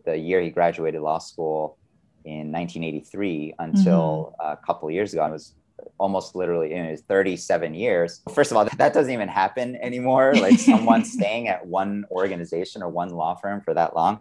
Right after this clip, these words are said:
Speaker 1: It was hard. It was a hard life. And even to his very last few years, he was working just an enormous number of hours. And that's not the sort of lifestyle that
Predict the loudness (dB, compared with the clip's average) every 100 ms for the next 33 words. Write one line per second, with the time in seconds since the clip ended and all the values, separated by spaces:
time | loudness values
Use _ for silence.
0 | -2 0 2 4 2 2 -4 _ -6 -2
1 | 0 2 4 2 -2 -12 -18 -16 -4 0
2 | 2 0 -6 -8 -8 -10 -14 _ _ -4
3 | 0 0 0 -4 -4 -2 -2 -4 -10 -4
4 | 2 4 4 2 0 -4 -10 _ _ _
5 | _ -4 0 2 2 -2 -12 -8 -6 -4
6 | 0 2 0 -2 -8 -6 -6 -4 -2 -4
7 | -4 -12 -10 -14 -10 -10 -10 -14 _ _
8 | -14 -12 -14 _ _ _ -10 -6 -4 -2
9 | -2 -6 -8 -10 -8 -2 -2 -2 -2 -2
10 | 0 -2 -2 -10 -20 -12 -12 -8 2 4
11 | 4 2 -2 -2 0 0 4 4 4 0
12 | -10 -4 0 0 -2 0 2 2 0 -2
13 | -2 -2 -4